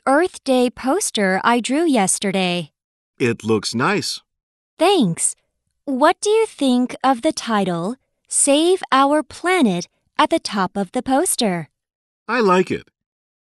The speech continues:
Speaker 2: Is that the Earth in the center?
Speaker 1: Yes, it is. It has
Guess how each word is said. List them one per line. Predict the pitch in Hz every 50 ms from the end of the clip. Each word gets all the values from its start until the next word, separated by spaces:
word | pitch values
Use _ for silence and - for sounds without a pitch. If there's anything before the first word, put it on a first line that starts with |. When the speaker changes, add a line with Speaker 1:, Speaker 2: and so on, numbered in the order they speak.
| _ _ _
Speaker 2:
Is | - 131 131 131 127 117 113
that | 101 143 160 175 165 _
the | 135 127 135 -
Earth | - 117 131 156 170 - -
in | 139 127 120
the | 113 110
center? | - - 110 113 123 160 202 226 220 - _ _ _ _ _ _ _ _ _ -
Speaker 1:
Yes, | 294 285 311 349 359 302 185 262 - - - - -
it | 311 302
is. | 349 381 392 302 208 175 160 143 - - - _ _ _ _ _ _
It | - 285 277 220
has | 220 247 247 233 214 214 202 - -